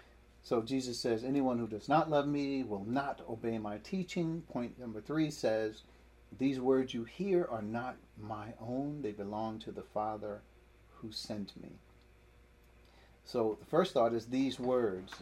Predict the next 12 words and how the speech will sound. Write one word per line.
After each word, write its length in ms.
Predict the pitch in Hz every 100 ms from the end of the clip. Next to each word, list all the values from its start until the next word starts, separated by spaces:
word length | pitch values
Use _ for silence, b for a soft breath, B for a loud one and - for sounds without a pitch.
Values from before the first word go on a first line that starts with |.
| 113
Jesus 440 | 135 147 143 -
is 120 | 117
teaching, 540 | - 170 139 117 113 110
especially 680 | 117 - 147 147 - 113 113 113
in 220 | 117 113
the 80 | 107
context, 880 | - 135 127 127 - - - - - - - - - - - -
his 220 | 120 107
introduction 640 | 107 107 101 101 - 104
to 120 | 92 101
the 100 | - -
mystery. 360 | - - -